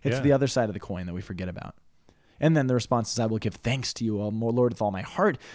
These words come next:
Speaker 1: for you've heard the words of my mouth, my sed akah." "In the presence of the angels, I will sing your praise.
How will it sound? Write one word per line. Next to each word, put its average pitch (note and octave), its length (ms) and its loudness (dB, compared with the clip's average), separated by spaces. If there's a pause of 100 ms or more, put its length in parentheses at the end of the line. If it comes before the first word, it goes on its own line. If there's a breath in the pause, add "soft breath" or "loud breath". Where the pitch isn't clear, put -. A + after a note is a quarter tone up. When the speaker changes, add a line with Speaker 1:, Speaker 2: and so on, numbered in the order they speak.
(140 loud breath)
Speaker 1:
for - 80 -6
you've D#3 120 0
heard D#3 320 2
the D#3 60 6
words C#3 280 4
of A2+ 60 -2
my A2+ 140 -2
mouth, G#2+ 260 -4
my G#2 100 -6
sed A#2 320 -4
akah." G2+ 520 -6 (440 loud breath)
"In C#3 80 2
the C#3+ 80 4
presence C#3 400 0
of A#2 80 -2
the A#2+ 180 0
angels, C#3 500 4
I B2+ 200 0
will B2 160 -2
sing C3+ 340 -4
your A#2+ 160 -2
praise. G2+ 600 -4